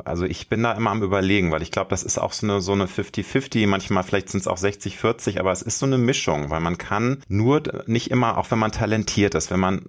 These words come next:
Gas gibt, wenn man alles versucht, kann man trotzdem am Ende auf die Nase fallen. Also es ist nicht immer so, dass es immer alles gelingt, wenn man nur sich bemüht, ne? Das ist, heißt ja immer, ja, wenn du dich anstrengst, dann schaffst du alles.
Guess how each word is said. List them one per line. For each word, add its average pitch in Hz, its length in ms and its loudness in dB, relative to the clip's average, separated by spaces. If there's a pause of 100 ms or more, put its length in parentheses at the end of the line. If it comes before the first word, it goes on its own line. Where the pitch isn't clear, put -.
Gas - 300 -2
gibt, - 260 -4
wenn 92 80 2
man 92 300 2
alles 117 280 -2
versucht, 110 340 -2
kann 107 160 -2
man 107 120 2
trotzdem 113 540 -2
am 98 140 -2
Ende 101 280 0
auf 92 80 -4
die - 100 -2
Nase 98 340 0
fallen. 71 320 -2
Also 80 120 0
es - 80 -4
ist - 220 -2
nicht 107 240 0
immer 85 260 2
so, 78 220 -2
dass 80 160 0
es 78 160 -6
immer 85 300 2
alles 78 240 -4
gelingt, 78 380 0
wenn 87 100 2
man 82 260 0
nur 85 360 0
sich 90 280 -4
bemüht, 101 360 2
ne? 85 80 2
Das 107 160 0
ist, - 240 -8
heißt - 220 -6
ja 76 60 2
immer, 69 100 -2
ja, 73 100 0
wenn - 80 -4
du 160 80 -2
dich - 160 -10
anstrengst, 139 420 -4
dann 92 80 0
schaffst - 280 -4
du - 60 -2
alles. 76 260 -2